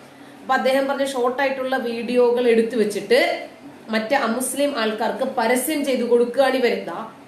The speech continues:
ഇത്രയും ആൾക്കാർ ഇസ്ലാമിലേക്ക്, ഈ മൾട്ടി ലെവൽ മാർക്കറ്റിംഗ് കണ്ടിട്ടില്ലേ? ആദ്യം ഒരു രണ്ടുപേരെ ചേർത്ത ആൾ ഒരു ലീഡർഷിപ്പ് ക്വാളിറ്റിയിലേക്ക് വന്നിട്ടുണ്ടാവും. അയാൾ, "ഇതാ എനിക്ക് ആദ്യമായിട്ട് ഇൻകം കിട്ടിയതാണേ, ഞാൻ എനിക്ക് കിട്ടിയ പൈസയ്ക്ക് വാങ്ങിയ കാറാണേ,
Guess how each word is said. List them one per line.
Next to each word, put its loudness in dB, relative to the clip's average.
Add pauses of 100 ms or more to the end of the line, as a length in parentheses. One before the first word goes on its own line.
(120)
ഇത്രയും 0
ആൾക്കാർ -4
ഇസ്ലാമിലേക്ക്, -4
ഈ -4
മൾട്ടി -2
ലെവൽ -2
മാർക്കറ്റിംഗ് -6
കണ്ടിട്ടില്ലേ? -8 (500)
ആദ്യം 0
ഒരു 0
രണ്ടുപേരെ 2
ചേർത്ത -2
ആൾ 0
ഒരു -6
ലീഡർഷിപ്പ് -4
ക്വാളിറ്റിയിലേക്ക് -8
വന്നിട്ടുണ്ടാവും. -8
അയാൾ, -2 (120)
"ഇതാ -2
എനിക്ക് -6
ആദ്യമായിട്ട് -2
ഇൻകം -6
കിട്ടിയതാണേ, -6 (420)
ഞാൻ 2
എനിക്ക് 0
കിട്ടിയ -2 (300)
പൈസയ്ക്ക് -4
വാങ്ങിയ -4
കാറാണേ, -2